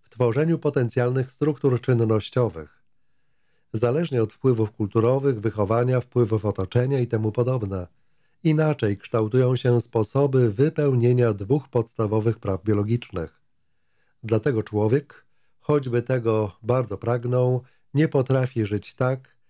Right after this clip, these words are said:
jak jego zwierzęcy przodkowie. Może najwyżej marzyć o powrocie do natury,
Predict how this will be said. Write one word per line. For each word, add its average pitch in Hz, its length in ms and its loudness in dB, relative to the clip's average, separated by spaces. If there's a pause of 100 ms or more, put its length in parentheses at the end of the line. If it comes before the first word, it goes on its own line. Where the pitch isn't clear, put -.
(180)
jak 147 280 -2
jego 113 400 2
zwierzęcy 107 640 -2
przodkowie. 98 720 -6 (400)
Może 127 260 2
najwyżej 110 560 2
marzyć 120 520 -2
o 98 100 -4
powrocie 117 520 0
do 107 120 0
natury, 120 600 2